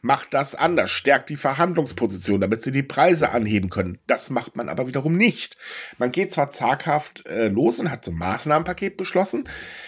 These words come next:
dass zum Beispiel die Wartezeiten bis zur Entladung, äh, jetzt auch mal entlohnt werden sollen. Vorher wurden sie es nicht und die Wartezeiten können verdammt lang sein.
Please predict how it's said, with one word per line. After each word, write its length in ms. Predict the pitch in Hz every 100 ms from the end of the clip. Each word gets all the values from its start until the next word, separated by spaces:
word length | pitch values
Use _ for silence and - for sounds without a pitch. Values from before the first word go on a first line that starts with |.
| - -
dass 180 | 135
zum 140 | - 135
Beispiel 500 | 131 135 135 127 127
die 480 | 123 123 123 104 87
Wartezeiten 920 | 104 135 143 - 139 127 123 123 123
bis 200 | 123 -
zur 140 | 92
Entladung, 680 | 87 87 104 139 170 175 170 - -
äh, 180 | 139 135
jetzt 240 | 139 -
auch 140 | 135 139
mal 120 | 139
entlohnt 420 | 139 135 143 147
werden 200 | 151 147
sollen. 240 | 147 151 151
Vorher 360 | - 104 107
wurden 160 | 101 104
sie 60 | 98
es 80 |
nicht 160 | 143 139
und 60 | 104
die 80 |
Wartezeiten 440 | 104 95 - 117 -
können 160 | 113
verdammt 300 | 107 98 92
lang 160 | 120 143
sein. 300 | 101 107